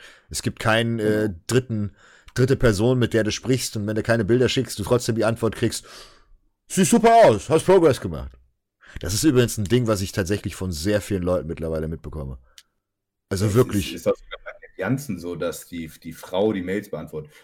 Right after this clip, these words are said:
Speaker 2: Bei uns ist ja ein bisschen anders. Wir sind ja, äh, zu dritt bei uns. Ja? Aber die
Speaker 1: Ja, bei
Speaker 2: Leute
Speaker 1: dir.
Speaker 2: wissen, mit wem sie kommunizieren. Ob sie jetzt mit mir reden oder ob sie mit Christian reden oder ob sie mit
Speaker 1: Ich
Speaker 2: Melli
Speaker 1: find das,
Speaker 2: reden.
Speaker 1: ich find das so verwerflich. Ich hab sehr viele Leute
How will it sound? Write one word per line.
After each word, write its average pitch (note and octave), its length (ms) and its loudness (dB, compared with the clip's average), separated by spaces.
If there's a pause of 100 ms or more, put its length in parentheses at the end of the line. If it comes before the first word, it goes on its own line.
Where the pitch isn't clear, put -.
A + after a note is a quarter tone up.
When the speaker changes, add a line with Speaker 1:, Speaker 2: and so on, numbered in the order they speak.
Speaker 2:
Bei F2+ 80 -4
uns B2+ 180 -2
ist B2 100 -8
ja A#2 80 0
ein A2 60 0
bisschen G2 200 -10
anders. A#2+ 380 -2
Wir F#2+ 80 -10
sind G2+ 140 -8
ja, F#2+ 100 4 (260)
äh, F2+ 240 -8
zu E2 140 -18
dritt G#2+ 280 -6
bei A2 100 0
uns. B2 340 -2 (300)
Ja? F2+ 240 -10 (140)
Aber F2 180 -6
die F2 220 -8
Speaker 1:
Ja, F2+ 100 0
bei - 0 -
Speaker 2:
Leute F2 120 -2
Speaker 1:
dir. F2+ 80 -4
Speaker 2:
wissen, F2 220 -4
mit E2+ 140 -12
wem F#2 220 -4
sie - 80 -20
kommunizieren. - 640 -10
Ob D2 120 -12
sie D#2+ 120 -12
jetzt D#2 240 -10
mit - 140 -12
mir E2 280 -8
reden A2+ 220 -2
oder E2 200 -6
ob D2 100 -10
sie - 100 -14
mit D#2 120 -14
Christian G#2 380 -6
reden B2+ 280 0
oder E2+ 200 -2
ob D#2+ 100 -10
sie - 100 -18
mit D2+ 40 -8
Speaker 1:
Ich - 100 -4
Speaker 2:
Melli - 60 -4
Speaker 1:
find B2+ 200 2
das, A#2 100 2
Speaker 2:
reden. B2 340 -2 (180)
Speaker 1:
ich F2+ 160 -6
find A2 200 -4
das F2 240 -4
so F#2+ 120 -4
verwerflich. D2+ 760 -10
Ich - 140 -4
hab G2+ 120 0
sehr A2 220 0
viele G#2+ 240 0
Leute F#2+ 500 0